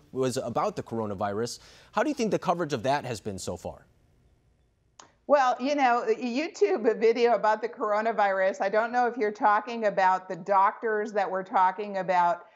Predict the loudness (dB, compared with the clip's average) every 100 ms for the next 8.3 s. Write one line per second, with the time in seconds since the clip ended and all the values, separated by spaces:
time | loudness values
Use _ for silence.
0 | _ _ 0 0 -2 -4 -4 -4 -4 -2
1 | -2 -2 -4 -2 0 0 0 2 4 2
2 | -2 -4 -4 -6 -2 -2 -2 -10 2 2
3 | 2 0 -4 -4 -4 -10 -8 -2 2 2
4 | 2 0 0 -2 -2 -4 0 0 0 -2
5 | -4 -2 0 0 -4 -2 -2 -4 -6 -14
6 | _ _ 2 2 2 -2 -4 -2 -2 -2
7 | -8 -4 -2 -2 0 0 -2 -2 0 0
8 | 0 0 0